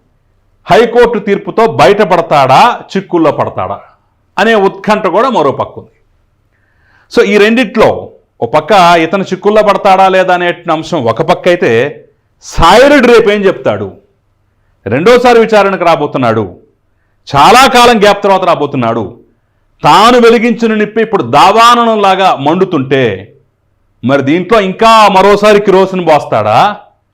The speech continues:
లేదంటే చల్లార్చే ప్రయత్నం చేస్తాడా, ఏం చెప్తాడు, ఎలాంటి విషయాలు చెప్తాడు,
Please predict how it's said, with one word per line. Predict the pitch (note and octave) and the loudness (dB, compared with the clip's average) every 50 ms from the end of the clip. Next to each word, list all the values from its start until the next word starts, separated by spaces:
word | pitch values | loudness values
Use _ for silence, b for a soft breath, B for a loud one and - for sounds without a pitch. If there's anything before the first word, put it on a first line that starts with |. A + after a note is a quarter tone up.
| - | -6
లేదంటే | G3 G#3 G#3 G#3+ G3 A3+ | -4 -2 -2 -2 0 -2
చల్లార్చే | A3 A3 - F3+ F3 F#3 G3 F#3+ F#3+ - F#3+ | -2 0 0 0 2 2 0 0 0 -2 -4
ప్రయత్నం | E3+ F3 D#3+ D#3 D3+ D#3+ D#3 D3 C3+ | -2 -2 -2 -2 -2 -4 -6 -2 -2
చేస్తాడా, | B2 A2+ - - C3 A2 G#2 A2+ B2+ F3 G#3 G#3 - - _ _ _ _ _ _ _ _ _ _ - | -2 -2 -2 -2 -4 -2 0 0 2 0 0 -2 -4 -10 _ _ _ _ _ _ _ _ _ _ -10
ఏం | A#2 A#2+ C3 D#3+ G#3 A#3+ A#3+ A3+ | -6 0 2 2 2 2 2 2
చెప్తాడు, | A3 - - - - F3 D3 C#3 B2+ B2+ D3 F3+ G3 F#3+ D#3+ F3 | 0 0 -2 -2 -2 0 0 0 0 0 0 0 0 0 2 2
ఎలాంటి | E3+ D#3+ G3 G3+ F#3 G#3 G3 | 2 2 2 0 0 -2 -2
విషయాలు | F#3+ G3 G3 F#3 E3+ D#3 | -2 -2 -2 -2 0 0
చెప్తాడు, | D3+ C#3 - - C#3+ B2+ B2 C#3 | -2 -4 -2 -2 -2 0 0 0